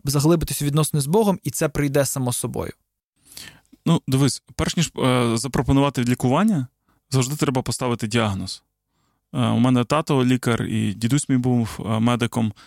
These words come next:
Speaker 2: Тому, о, я, знаючи, якби, оцей простий принцип, е, дуже обережний в тому, щоб, е, е,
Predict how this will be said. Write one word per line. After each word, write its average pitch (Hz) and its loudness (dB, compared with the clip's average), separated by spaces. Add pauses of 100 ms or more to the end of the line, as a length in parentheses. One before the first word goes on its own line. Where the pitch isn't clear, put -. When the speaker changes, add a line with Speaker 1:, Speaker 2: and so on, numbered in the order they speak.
(320)
Speaker 2:
Тому, 131 2 (160)
о, 113 0
я, 131 2 (300)
знаючи, 139 2
якби, 127 2
оцей 127 0
простий 131 -2
принцип, 220 0 (680)
е, 117 0
дуже 175 0
обережний 143 2
в - -6
тому, 170 2
щоб, 127 -4
е, 117 0 (1120)
е, 110 -4